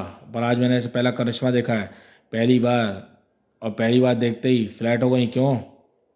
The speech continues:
"ओह, shut up, ऐसी कोई बात नहीं है। तो मुझे क्या मालूम क्या बात है, शेर सुनो। तुम मर मिटी हो जिस पे पहली मुलाकात में,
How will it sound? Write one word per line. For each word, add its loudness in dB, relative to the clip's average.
"ओह, 0
shut 2
up, 4
ऐसी -2
कोई 2
बात 0
नहीं 0
है। -2
तो -8
मुझे 0
क्या 2
मालूम 2
क्या -4
बात 0
है, 0
शेर 0
सुनो। -2
तुम 2
मर 2
मिटी 0
हो 4
जिस -6
पे -2
पहली -2
मुलाकात -2
में, -4